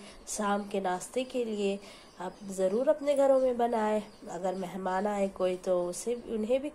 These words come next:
खिलाएं और enjoy करें और सबको ही, हम्म, तारीफ़ें लूटें। तो आप देख सकते हैं कितना ही टेस्टी ये बनकर ready हुआ है हमारा वेज cutlet।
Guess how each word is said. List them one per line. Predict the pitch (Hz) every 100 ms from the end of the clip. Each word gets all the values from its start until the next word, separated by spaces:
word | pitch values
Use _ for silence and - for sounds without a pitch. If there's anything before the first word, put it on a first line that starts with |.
| -
खिलाएं | 277 254 214 202 208 - - -
और | 180 180
enjoy | 196 196 185 202 254
करें | 262 208 185 185 - - -
और | 180
सबको | 180 214 214 254 302
ही, | 285 285 247
हम्म, | 226 220 214 202
तारीफ़ें | - 190 190 196 - 269
लूटें। | 240 220 190 190
तो | - 190
आप | 180
देख | 180 208 -
सकते | 277 277 285
हैं | 269
कितना | 226 208 226
ही | 240
टेस्टी | 254 240 240 - 220
ये | 214
बनकर | 196 196 196 185
ready | 180 175 214
हुआ | 262 262 247
है | 226 214
हमारा | 214 202 185 180
वेज | 175 208
cutlet। | - 262 262 254 233